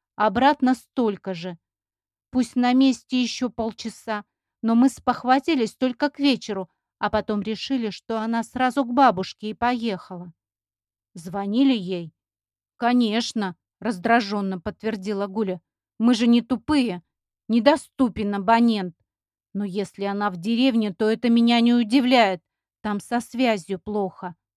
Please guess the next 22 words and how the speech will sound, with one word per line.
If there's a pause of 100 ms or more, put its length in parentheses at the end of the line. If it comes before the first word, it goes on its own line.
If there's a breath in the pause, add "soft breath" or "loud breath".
(560)
"Ну
а
вещи
она
с (100)
собой
взяла?" (800)
"Только
сумку
с
кошельком
и
телефоном. (360)
В
принципе,
а
что
еще
с
собой
брать
домой?